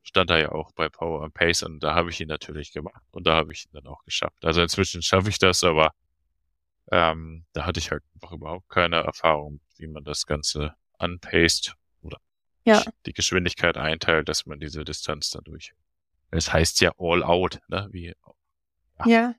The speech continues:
Speaker 2: dann schwimmst du all out
Speaker 1: <laughs>
Speaker 2: los
Speaker 1: Ja,
Speaker 2: und plötzlich
Speaker 1: genau.
Speaker 2: ist, äh,
Speaker 1: Dann ist nach zweihundert Meter schon all out. <laughs>
Speaker 2: Genau, also dann hast du all out, hast du gemacht. Punkt.
Speaker 1: Genau,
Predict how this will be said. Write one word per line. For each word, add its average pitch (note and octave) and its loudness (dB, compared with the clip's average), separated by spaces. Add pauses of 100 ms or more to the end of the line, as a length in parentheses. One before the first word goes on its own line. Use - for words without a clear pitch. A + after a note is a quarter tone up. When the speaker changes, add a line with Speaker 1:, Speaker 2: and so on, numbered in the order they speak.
Speaker 2:
dann A3 2
schwimmst A#3 6
du - 6
all C#4 8
out A#3 10
Speaker 1:
<laughs> - -
Speaker 2:
los C4 8
Speaker 1:
Ja, - 10
Speaker 2:
und - 6
plötzlich A#3+ 4
Speaker 1:
genau. A#3 8
Speaker 2:
ist, - -2
äh, A#3+ 8 (800)
Speaker 1:
Dann G2 2
ist A2+ 4
nach G#2 8
zweihundert G#2 6
Meter F#2+ 6
schon - -2
all E2 0
out. D2+ 2
<laughs> D3 8 (720)
Speaker 2:
Genau, D4+ 8 (200)
also C#4 8
dann C4+ 8
hast D4+ 6
du D#4+ 6
all C4 8
out, C4+ 8
hast E4 8
du C#4+ 6
gemacht. B3 4 (1200)
Punkt. G#3+ 8
Speaker 1:
Genau, A3 8